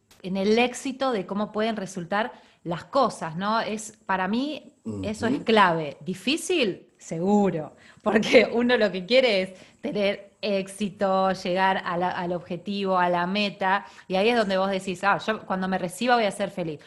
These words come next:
Speaker 1: cuando tenga mi
Speaker 2: Exacto.
Speaker 1: casa voy a ser feliz, cuando tenga hijos voy a ser feliz, cuando tenga, cuando tenga, cuando tenga, cuando tenga, o cuando consiga, cuando consiga", y al final
Speaker 2: Exacto.
Speaker 1: nos perdemos un montón de felicidad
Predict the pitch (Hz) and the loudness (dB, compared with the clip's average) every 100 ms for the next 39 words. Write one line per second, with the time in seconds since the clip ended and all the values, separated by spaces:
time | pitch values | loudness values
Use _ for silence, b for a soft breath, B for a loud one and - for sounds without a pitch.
0 | B B 202 190 190 185 - 143 240 226 | B B 0 2 2 0 4 4 6 6
1 | 226 214 208 202 208 226 240 277 262 208 | 6 6 6 4 6 4 4 4 4 4
2 | 185 196 185 185 165 147 - B B - | 0 -4 -6 -6 -8 -10 -16 B B -4
3 | 180 185 180 214 220 202 202 240 - 254 | -2 -2 -2 -2 2 2 2 -2 0 -2
4 | 226 190 190 196 175 165 151 190 180 175 | 0 -4 -4 -6 -8 -12 -6 -4 -4 -2
5 | 214 220 - - 185 190 214 202 196 190 | -2 0 -2 -2 -2 -2 -2 0 -2 -2
6 | 220 214 190 185 214 220 190 175 180 180 | -2 -2 -4 -8 -6 -4 -4 -2 -2 -2
7 | 180 175 240 208 185 185 180 185 - 233 | -4 -4 -2 -2 -2 -6 -10 -12 -8 -4
8 | 196 214 - B B B 196 190 190 220 | -4 -4 -8 B B B -4 -4 -2 2
9 | 247 208 202 104 - - 202 - 196 190 | 2 4 4 2 -2 -6 -6 -6 -6 -4
10 | 196 202 233 240 - - 220 240 220 214 | -2 -2 -2 -4 -8 -8 -4 0 -2 -2
11 | 226 254 240 196 - _ - 175 185 - | -2 -2 -6 -6 -10 _ -8 -6 -6 -6
12 | 202 220 240 294 | -2 0 0 -4